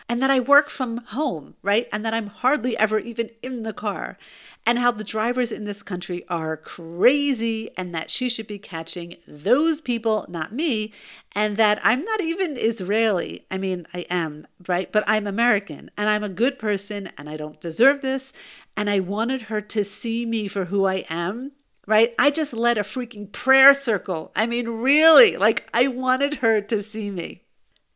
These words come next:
But I caught myself pitying myself, which,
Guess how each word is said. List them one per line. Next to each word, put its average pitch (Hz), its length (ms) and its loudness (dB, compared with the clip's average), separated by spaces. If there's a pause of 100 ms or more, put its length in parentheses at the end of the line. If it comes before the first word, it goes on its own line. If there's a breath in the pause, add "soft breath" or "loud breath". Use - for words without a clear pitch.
(180)
But 196 140 4
I 196 80 4
caught 202 300 0
myself 185 720 -2 (400)
pitying 226 420 -4
myself, - 600 -12 (640 soft breath)
which, 208 280 4